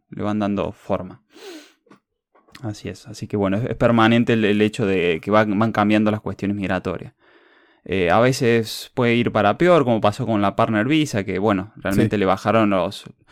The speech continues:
Speaker 1: los beneficios a la, a la Partner a partir del treinta y uno de mayo, pero,
Speaker 2: Eso es
Speaker 1: eh,
Speaker 2: algo
Speaker 1: bueno.
Speaker 2: que todavía no entiendo por qué el, el motivo.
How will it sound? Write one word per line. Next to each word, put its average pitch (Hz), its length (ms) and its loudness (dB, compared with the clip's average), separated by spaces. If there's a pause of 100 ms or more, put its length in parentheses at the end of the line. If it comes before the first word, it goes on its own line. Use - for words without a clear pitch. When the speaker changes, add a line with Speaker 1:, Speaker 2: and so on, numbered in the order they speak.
(320)
Speaker 1:
los 107 200 -6
beneficios 110 580 2
a 101 40 -2
la, 95 200 2
a 95 40 2
la - 120 0
Partner 135 260 2
a 101 40 -4
partir 104 260 0
del 98 100 -2
treinta 101 240 -2
y 107 40 -2
uno 110 140 0
de 101 140 0
mayo, 139 460 2 (640)
pero, 135 680 4
Speaker 2:
Eso 110 140 2
es - 100 4
Speaker 1:
eh, - 40 4
Speaker 2:
algo 175 160 6
Speaker 1:
bueno. 135 160 4
Speaker 2:
que 123 120 2
todavía 135 360 2
no 135 60 2
entiendo 131 320 0
por 107 200 -4
qué 107 540 -4 (720)
el, 107 360 -6 (200)
el 117 80 -8
motivo. 110 520 -4